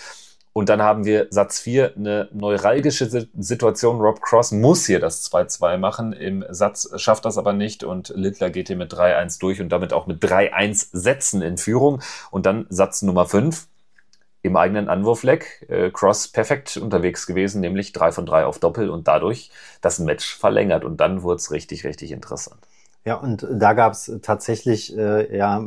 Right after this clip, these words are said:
Speaker 2: eigentlich frappierende, äh, Parallelen zum Spiel von, von Gabriel Clemens gestern, ähm, weil, äh, ja, entscheidend ist am Ende das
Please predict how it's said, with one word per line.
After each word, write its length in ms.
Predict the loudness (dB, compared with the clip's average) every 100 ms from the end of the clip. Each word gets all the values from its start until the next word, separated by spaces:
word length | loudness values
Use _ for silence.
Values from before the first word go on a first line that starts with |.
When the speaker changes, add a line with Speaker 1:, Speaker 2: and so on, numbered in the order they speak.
| -8
Speaker 2:
eigentlich 400 | -4 -2 -4 -8
frappierende, 720 | -6 -6 0 2 4 4 4 0 -20 -20 -20 -20 _ _
äh, 260 | -2 2 2
Parallelen 580 | 0 2 4 4 4 2
zum 160 | 0
Spiel 240 | 0 4 4
von, 380 | 6 6 4 -2
von 200 | -4 0
Gabriel 420 | 2 4 4 2
Clemens 500 | 2 2 2 -2 0
gestern, 720 | -2 0 0 2 2 -2 -4 -4
ähm, 480 | -2 0 0 -2 -8
weil, 960 | -16 0 2 6 6 6 4 2 -2 -8 -14 -12 -8
äh, 40 | -2
ja, 200 | 0 0
entscheidend 580 | -6 -2 2 4 2
ist 340 | -2 -6 -6 -6
am 160 | -6
Ende 380 | -4 -2 4 4
das 340 | 4 2 0